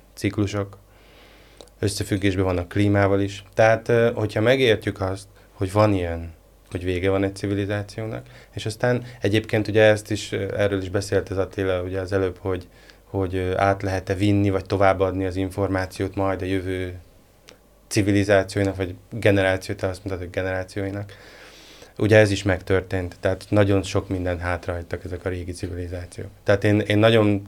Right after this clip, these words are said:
sokszor érzem úgy, hogy azok az információk, amiket bizonyos helyekről, szent írásokból, szent könyvekből olvasunk, vagy tudunk meg, azok már nagyon-nagyon sok civilizáció óta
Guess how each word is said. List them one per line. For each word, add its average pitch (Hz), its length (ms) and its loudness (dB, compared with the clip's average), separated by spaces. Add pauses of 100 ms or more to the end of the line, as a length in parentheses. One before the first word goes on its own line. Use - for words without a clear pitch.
sokszor - 480 -2
érzem 98 420 2
úgy, 101 200 0
hogy 95 300 -2 (520)
azok 107 280 4
az 101 120 0
információk, 107 1120 -2 (560)
amiket 95 920 0 (260)
bizonyos 95 500 -2
helyekről, 95 800 2 (120)
szent 95 540 0
írásokból, 92 800 -2
szent 92 380 -6
könyvekből 92 800 0 (600)
olvasunk, 101 540 4
vagy 92 140 -2
tudunk 98 320 0
meg, 98 420 -4
azok 98 260 0
már 98 200 6
nagyon-nagyon 95 640 0
sok 90 260 -6
civilizáció 90 840 -6
óta 87 360 -8